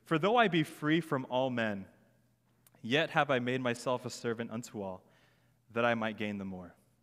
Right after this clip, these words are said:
You know what Paul's saying here? He says, "I, I be free from all men." He's saying,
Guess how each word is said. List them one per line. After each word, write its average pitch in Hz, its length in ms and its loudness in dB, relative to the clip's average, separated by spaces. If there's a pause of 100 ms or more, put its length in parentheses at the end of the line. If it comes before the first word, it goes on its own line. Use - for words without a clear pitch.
(840)
You 156 40 -4
know 226 60 4
what 247 100 2
Paul's 185 220 4
saying 170 220 2
here? 170 100 0
He 160 80 2
says, 160 240 0
"I, 156 280 0
I 165 120 6
be 180 140 0
free 165 240 -2
from 156 160 -8
all 147 100 2
men." 143 160 0
He's 151 140 -4
saying, 170 260 0